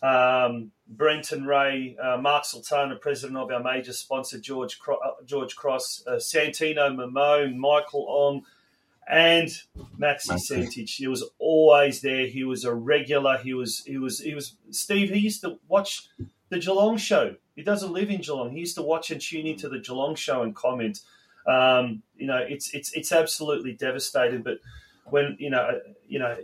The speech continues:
Speaker 1: you've got a young man of mid-thirties, young daughter,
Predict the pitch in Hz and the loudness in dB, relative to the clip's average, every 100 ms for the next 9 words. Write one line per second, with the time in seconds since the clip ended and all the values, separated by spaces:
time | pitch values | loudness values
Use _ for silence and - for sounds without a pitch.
0 | - 139 120 151 135 139 160 160 151 143 | -14 -12 4 6 6 6 6 6 4 4
1 | 139 113 123 156 - 143 139 135 131 123 | 4 -2 -4 -8 -2 2 2 2 -2 -6
2 | - - _ _ - 139 - - 131 156 | -10 -12 _ _ -18 -18 -20 -14 2 2
3 | 143 143 147 151 147 143 | 2 0 2 6 6 6